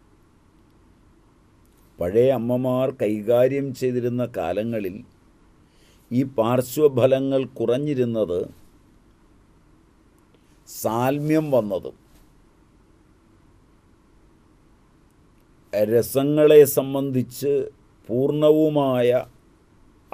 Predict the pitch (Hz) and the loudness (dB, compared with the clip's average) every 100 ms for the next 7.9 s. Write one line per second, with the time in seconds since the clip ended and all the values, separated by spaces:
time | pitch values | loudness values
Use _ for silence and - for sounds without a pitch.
0 | 107 117 - 127 104 123 117 95 87 78 | -2 -2 -4 -6 -4 -4 -2 -2 -4 -10
1 | 71 67 73 50 50 - _ _ _ _ | -12 -14 -16 -18 -20 -20 _ _ _ _
2 | _ _ _ _ - 95 123 165 120 80 | _ _ _ _ -12 -6 -2 0 -2 -4
3 | 76 - _ _ _ _ _ _ _ _ | -8 -18 _ _ _ _ _ _ _ _
4 | _ _ _ _ _ _ _ _ - 101 | _ _ _ _ _ _ _ _ -2 4
5 | 127 147 151 156 156 151 160 113 117 123 | 6 6 6 4 2 0 0 0 0 4
6 | 139 147 135 131 127 - - 101 113 127 | 6 6 6 4 4 0 -4 -4 -2 -2
7 | 127 135 143 104 101 90 - - | -2 -2 0 0 0 -4 -8 -8